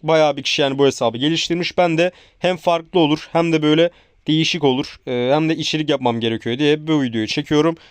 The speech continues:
E, çok dolu bir hesap değil tabii ki ama bir sürü kişinin kasmış olduğu bu hesabı beraber inceleyeceğiz.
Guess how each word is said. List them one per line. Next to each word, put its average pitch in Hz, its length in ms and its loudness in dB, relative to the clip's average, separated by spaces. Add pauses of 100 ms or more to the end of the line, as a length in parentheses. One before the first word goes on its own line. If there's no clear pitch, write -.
(140)
E, 139 120 2
çok 196 280 -2
dolu 180 180 2
bir 170 60 2
hesap 160 360 -4
değil 185 180 -4
tabii 170 200 -2
ki 180 100 0
ama 156 160 0
bir 170 60 -6
sürü 156 260 -10
kişinin 135 240 -8
kasmış 143 400 -4
olduğu 127 280 -2
bu 156 100 2
hesabı 131 400 0 (400)
beraber 143 360 2
inceleyeceğiz. 175 720 -2